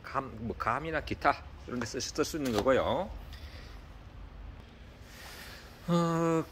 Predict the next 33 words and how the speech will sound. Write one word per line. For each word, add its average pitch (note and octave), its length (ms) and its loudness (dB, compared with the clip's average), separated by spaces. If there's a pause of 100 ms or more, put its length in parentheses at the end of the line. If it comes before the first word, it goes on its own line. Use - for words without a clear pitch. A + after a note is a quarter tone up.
(720)
개미를 A#3+ 380 10
보조는요, F#3+ 800 8
이천이십일년도 A3+ 1040 8
팔월 C4+ 340 2
달 A#3 180 12
기준으로 B2 400 6
해서 G2 600 6
비료 G3+ 240 12
가격이 F3 400 6
급격하게 A#3+ 480 4
오르기 B2+ 240 6
때문에, G#2+ 520 6 (520)
어, F#2+ 240 4
이천이십일년도 F3 760 6
팔월 G#3 320 0
달 F3+ 180 12
기준에서 C#3+ 380 6
인상물에 G#3+ 580 8
대한 C3+ 240 8
팔십 - 380 0
프로를 D3 440 10 (480)
정부 F#3+ 680 8
지자체에서 E3 580 8
오십 B2+ 320 6
프로, F#2 260 8 (280)
어, F2+ 380 0
농협에서 E3 640 4
삼십 G#3 440 -2
프로를 D#3+ 300 6
지원하는 B2+ 400 2
그런 C#3 240 0
제도입니다. G#2+ 760 4
그래서 A2+ 500 4